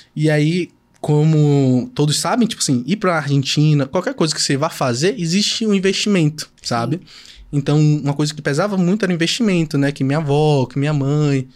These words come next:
Speaker 1: todo mundo ali ajudou a, a fazer pra poder ir pra Argentina. E tomar uma decisão como aquela era um pouco difícil.
Speaker 2: Imagino.
Speaker 1: Porque, pô, tinha, o, as pessoas confiavam em mim, sabe? Falou, "Pô,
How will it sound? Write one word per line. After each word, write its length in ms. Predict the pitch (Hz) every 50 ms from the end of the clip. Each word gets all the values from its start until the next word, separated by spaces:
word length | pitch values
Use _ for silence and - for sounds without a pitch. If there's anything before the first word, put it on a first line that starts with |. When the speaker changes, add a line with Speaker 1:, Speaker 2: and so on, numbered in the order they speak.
| _ _ -
Speaker 1:
todo 200 | - 147 151 160
mundo 240 | 160 160 156 156 156
ali 360 | 151 139 135 151 156 180 - - -
ajudou 560 | 151 143 147 170 165 147 143 139 147 180 208
a, 560 | 185 165 156 151 143 135 127 123 120 110 104 -
a 40 | 147
fazer 300 | - 208 190 160 - 247
pra 140 | - 233
poder 260 | - - 180 165 160 170
ir 40 | 160
pra 180 | - 175 175
Argentina. 580 | 170 151 170 185 196 - - 151 147 139 135 143 - _ _ _ - - - _ _ _ _ _
E 80 | - 175
tomar 240 | - 202 208 226 269
uma 80 | 311
decisão 260 | 269 247 - - 190 185
como 160 | 190 190 175
aquela 260 | 165 - 190 208 220
era 80 | 220 233
um 60 | 233
pouco 220 | 311 302 - 226
difícil. 560 | 208 254 254 - - 220 208 - - - - _ _ _ _ _ _ _ _ _ _ _ _ _ _ _ -
Speaker 2:
Imagino. 260 | 185 180 185 - -
Speaker 1:
Porque, 840 | 156 147 - 170 - - 147 143 139 139 135 135 131 123 113 110 110 - - - _ _ _ _ _ -
pô, 280 | 190 175 127 113 110 - - _ _ _ _ _ -
tinha, 260 | - - 165 170 190 190
o, 100 | 156 147 -
as 140 | 151 156 -
pessoas 300 | 170 156 - 165 - -
confiavam 540 | 226 196 - - - 156 151 143 135 143
em 100 | 139 135
mim, 240 | 127 131 131 123 117
sabe? 240 | 120 - 147 151 147
Falou, 140 | 156 165 156
"Pô, 280 | 156 - 156 131 -